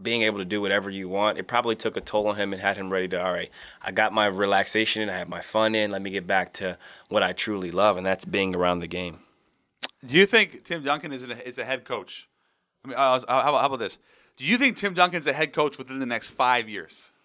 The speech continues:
Speaker 2: N B A head coach?
Speaker 1: If he wants to be, I think it's a
Speaker 2: Assuming
Speaker 1: real
Speaker 2: he wants to be, yeah.
Speaker 1: If he wanted to be, I think it's a realistic goal. I'm not sure,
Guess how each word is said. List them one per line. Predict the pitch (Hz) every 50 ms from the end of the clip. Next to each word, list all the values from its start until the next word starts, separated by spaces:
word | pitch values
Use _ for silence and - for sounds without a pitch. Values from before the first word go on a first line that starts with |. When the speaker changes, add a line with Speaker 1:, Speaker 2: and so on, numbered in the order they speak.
| _ _ _ -
Speaker 2:
N | 147 165
B | 170 160 147 135
A | 117
head | 113 107 95
coach? | - - - - - - -
Speaker 1:
If | 127 123 -
he | - 165 143
wants | 113 107 107 107 127 - -
to | - 151
be, | 147 170 185 185 156
I | 131
think | 117 127 131 123
it's | 120 120
a | 113
Speaker 2:
Assuming | 107 101 - -
Speaker 1:
real | - -
Speaker 2:
he | 190
wants | 180 180 170 139 135
to | - -
be, | - 101
yeah. | 113 113 90 -
Speaker 1:
If | 123 -
he | 170 156
wanted | 131 110 123 131 147 143
to | 147
be, | 107 151 156
I | 139
think | 135 147 139
it's | 139 - -
a | 104
realistic | 101 110 117 113 110 113 110 - - 104 92
goal. | 90 92 95 101 110 131 139 -
I'm | 104 113 120
not | 120 113 104 90
sure, | - - - - - 113 113 107 104 98 95 -